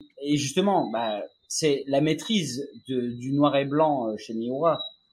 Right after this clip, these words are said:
Ça montre le conflit intérieur du, du personnage principal. Cette, euh, cette lutte infernale entre l'ombre et la lumière, en fait. Et, euh, c'est ça qui est, c'est, c'est magique. En fait,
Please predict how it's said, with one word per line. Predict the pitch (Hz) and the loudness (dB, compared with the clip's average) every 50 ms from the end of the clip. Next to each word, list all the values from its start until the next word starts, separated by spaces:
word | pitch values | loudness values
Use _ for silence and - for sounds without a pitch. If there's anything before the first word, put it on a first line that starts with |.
| _ _ _ _ | _ _ _ _
Ça | - - 151 143 | -4 0 2 4
montre | 165 170 185 180 - - - 143 | 6 6 4 4 2 -4 -4 0
le | 143 147 | 2 2
conflit | 147 147 160 160 160 - 170 165 160 | 2 4 2 0 0 0 2 2 2
intérieur | 151 147 151 151 143 151 165 175 170 143 | 2 4 4 4 6 6 6 4 4 2
du, | 131 139 139 135 123 | -2 -2 -2 -4 -4
du | 117 113 117 123 120 | -8 -10 -10 -10 -8
personnage | - 131 131 123 - 143 139 135 139 | -4 -4 -6 -2 -2 -2 -2 -2 -4
principal. | - - 123 - 156 147 147 151 135 117 101 - _ _ _ | -6 -8 -8 -8 -8 -4 -2 -2 -2 -2 -4 -8 _ _ _
Cette, | - - 131 120 - - | -8 -6 -6 -6 -4 -6
euh, | 113 107 101 101 98 95 95 92 92 95 95 | -6 -4 -4 -4 -4 -4 -4 -4 -4 -6 -8
cette | - - 120 110 - - | -6 -8 -8 -8 -4 0
lutte | 165 202 202 - - - - - - - - - - _ _ _ _ _ _ _ _ _ _ _ - - | 2 2 2 2 0 -8 -18 -20 -20 -20 -20 -20 -20 _ _ _ _ _ _ _ _ _ _ _ -8 -2
infernale | 135 147 143 - 156 139 143 160 175 196 202 170 127 - - - | -2 -2 2 2 2 2 4 4 4 4 4 2 0 -4 -4 -4
entre | 175 - - - - 147 139 139 131 127 | -4 -4 -4 -2 0 0 2 2 2 2
l'ombre | 135 151 170 175 160 139 143 | 4 4 4 4 4 2 2
et | 143 | 4
la | 139 143 | 4 4
lumière, | 147 147 156 156 151 143 131 113 | 4 4 2 2 0 -2 -2 -4
en | 113 | -6
fait. | - 110 101 - - - - _ _ _ _ _ _ _ _ _ - | -8 -10 -12 -12 -12 -18 -20 _ _ _ _ _ _ _ _ _ -6
Et, | 117 123 123 123 120 | -2 -2 0 0 2
euh, | 110 104 104 101 101 101 101 104 107 | 2 2 2 2 2 0 -2 -4 -4
c'est | - - - | -6 -6 0
ça | - 156 143 | 0 0 0
qui | - 135 | 0 0
est, | 120 110 107 107 | 0 0 -2 -4
c'est, | - - 123 123 - | -6 -6 -6 -8 -6
c'est | - - - 147 | -6 -2 2 4
magique. | 139 135 139 143 147 165 165 - - _ | 6 6 4 4 2 0 -2 -4 -12 _
En | - 113 | -12 -2
fait, | - 175 165 | 0 0 0